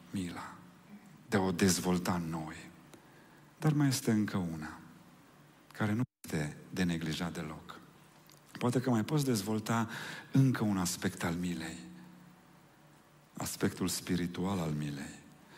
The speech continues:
Mila pentru cei de lângă tine care se pierd,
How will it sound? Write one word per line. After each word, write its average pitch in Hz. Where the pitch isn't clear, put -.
Mila 113
pentru 92
cei 95
de 92
lângă 82
tine 107
care 87
se -
pierd, -